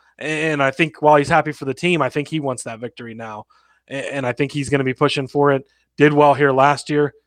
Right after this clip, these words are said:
He's been performing well, like we just said. Trackhouse has something figured out. Chevy seems to be more figured out as a manufacturer than anyone else.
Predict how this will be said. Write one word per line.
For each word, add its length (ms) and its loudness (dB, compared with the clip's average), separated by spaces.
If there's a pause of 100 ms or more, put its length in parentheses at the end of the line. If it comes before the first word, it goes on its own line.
(280)
He's 140 -8
been 160 2
performing 420 0
well, 220 6
like 160 0
we 80 -4
just 180 -8
said. 240 2 (460)
Trackhouse 420 2
has 140 -6
something 320 0
figured 280 0
out. 260 2 (300)
Chevy 440 2
seems 320 -6
to 80 -10
be 440 -2 (640)
more 180 4
figured 320 4
out 300 6 (100)
as 240 -2
a 280 0 (100)
manufacturer 720 0
than 160 -4
anyone 300 -2
else. 380 -2